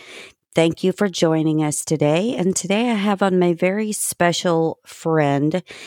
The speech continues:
Davey Knows. Welcome, Mister Davey. How the heck are you?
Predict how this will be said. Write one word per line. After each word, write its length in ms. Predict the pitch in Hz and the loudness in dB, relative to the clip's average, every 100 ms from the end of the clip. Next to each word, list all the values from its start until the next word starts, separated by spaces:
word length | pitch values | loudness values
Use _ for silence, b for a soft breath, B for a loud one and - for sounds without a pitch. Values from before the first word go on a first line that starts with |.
| B B | B B
Davey 460 | 147 190 202 220 226 | 0 2 2 2 2
Knows. 720 | 185 156 139 131 143 156 - _ _ - | 2 2 2 0 -2 -4 -6 _ _ -14
Welcome, 580 | 151 147 175 - 262 214 | -4 0 2 0 0 0
Mister 320 | 190 - 196 | 2 0 -2
Davey. 460 | 170 165 214 185 147 | 0 0 0 -2 -2
How 240 | - 190 | -2 -4
the 100 | 233 | -2
heck 240 | 226 240 | -2 -2
are 140 | 233 247 | -4 -2
you? 220 | 170 143 | -2 -4